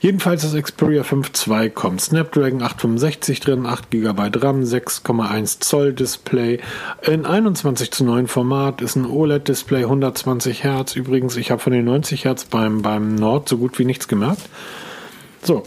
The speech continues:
Kamera zwölf Megapixel, zwölf Megapixel, zwölf Megapixel. Also alles mit dabei. Drei Linsen, ähm, mit einer eins siebener Blende, mit einer, äh, zwei vierer Blende als, als Telefoto und eine zwei Komma zweier Blende, Ultraweitwinkel,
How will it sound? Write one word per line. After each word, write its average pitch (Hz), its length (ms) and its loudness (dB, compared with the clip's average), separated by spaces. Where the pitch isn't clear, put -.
Kamera 165 480 2
zwölf 120 280 2
Megapixel, 147 800 2
zwölf - 280 0
Megapixel, 135 680 2
zwölf 131 300 0
Megapixel. 90 680 -4
Also 165 260 0
alles 156 240 0
mit 127 120 2
dabei. 87 300 0
Drei 143 260 2
Linsen, 147 560 2
ähm, 120 380 0
mit 117 300 -2
einer 104 160 -2
eins 101 240 0
siebener 156 320 2
Blende, 131 560 2
mit 110 220 0
einer, 101 560 0
äh, 92 80 -6
zwei 107 480 0
vierer 147 400 2
Blende 127 460 2
als, 95 260 -6
als - 300 -4
Telefoto 147 560 2
und 120 340 0
eine 117 380 0
zwei 117 220 0
Komma 113 220 0
zweier 131 280 0
Blende, 113 300 2
Ultraweitwinkel, 127 960 2